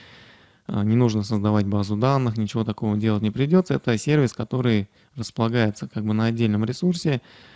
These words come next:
и вы просто регистрируетесь здесь, добавляете товары,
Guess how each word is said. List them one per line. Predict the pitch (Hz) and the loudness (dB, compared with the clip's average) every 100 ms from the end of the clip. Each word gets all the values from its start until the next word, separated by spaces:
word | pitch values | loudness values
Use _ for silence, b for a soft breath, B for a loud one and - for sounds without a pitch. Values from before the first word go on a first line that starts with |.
| B B | B B
и | 117 | 0
вы | 151 | 0
просто | - 123 127 - 117 104 104 | 0 0 0 0 0 2 2
регистрируетесь | 110 113 147 165 160 139 135 117 | -2 -2 0 2 2 2 -2 0
здесь, | 120 117 - | 0 0 0
добавляете | 107 104 110 113 101 107 | 0 2 2 4 2 -2
товары, | - 113 151 151 135 | -2 -2 0 0 -2